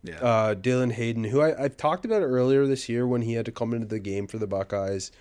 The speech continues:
Speaker 2: uh, when Mayan Williams and, and Travion Henderson were hurt. He had to do it again against Maryland, um, with Mayan Williams out, Henderson's foot acting up again.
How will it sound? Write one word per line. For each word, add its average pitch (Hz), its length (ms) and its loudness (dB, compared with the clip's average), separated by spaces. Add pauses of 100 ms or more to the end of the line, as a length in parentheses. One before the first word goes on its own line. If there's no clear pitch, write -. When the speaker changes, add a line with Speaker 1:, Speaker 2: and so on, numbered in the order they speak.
(400)
Speaker 2:
uh, 107 260 4
when 104 260 2
Mayan 104 300 0
Williams 101 420 -2
and, 98 140 -2
and 101 160 -4
Travion 101 420 -4
Henderson 101 400 -8
were 95 100 -6
hurt. 104 360 -4 (300)
He 139 100 2
had 156 80 4
to 196 80 2
do 214 120 0
it 208 60 -2
again 185 200 2
against 190 260 0
Maryland, 123 540 2
um, 101 340 0
with 113 220 -2
Mayan 117 280 0
Williams 113 400 -2
out, 117 300 -2 (320)
Henderson's 120 680 2 (600)
foot 120 240 0
acting 117 380 -4
up 113 100 -4
again. 117 440 -4